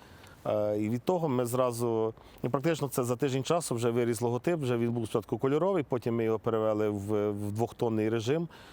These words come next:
якби більш такий зв'язаний з, е, якби з бойовим. Та, ми не військовий, а іменно бойовий.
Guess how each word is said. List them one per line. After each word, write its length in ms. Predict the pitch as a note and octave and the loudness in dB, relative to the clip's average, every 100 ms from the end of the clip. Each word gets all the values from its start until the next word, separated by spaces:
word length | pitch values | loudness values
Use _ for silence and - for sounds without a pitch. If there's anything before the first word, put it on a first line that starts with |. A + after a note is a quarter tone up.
| - | -6
якби 200 | B2 A#2 | -2 0
більш 200 | A#2+ B2 | 0 -2
такий 340 | - - B2 A2 | -4 -2 -2 0
зв'язаний 540 | G#2+ A#2+ A2 A#2 A2+ | 0 0 0 0 0
з, 280 | A2 G#2 A2 | -2 -4 0
е, 380 | A2 G#2+ G#2+ G#2+ G#2 - - - - - | 2 2 2 0 -4 -16 -20 -20 -20 -6
якби 200 | - G2 | -2 0
з 60 | G2+ | -2
бойовим. 580 | G#2 A2+ A2 A2+ G#2 G#2+ - - - - - - - - | 0 2 2 2 0 -6 -16 -20 -20 -20 -20 -20 -20 -4
Та, 220 | B2 C3 | 0 0
ми 200 | A2+ A2 G#2 G#2+ G#2 | 2 2 2 2 0
не 280 | G#2+ G#2 A2+ | -2 0 0
військовий, 400 | C3 - F#3 A2 | 0 -2 0 0
а 20 | |
іменно 180 | A2 A#2+ | 0 0
бойовий. 500 | A2 A#2 A2 F2 E2 | 0 0 0 -2 -4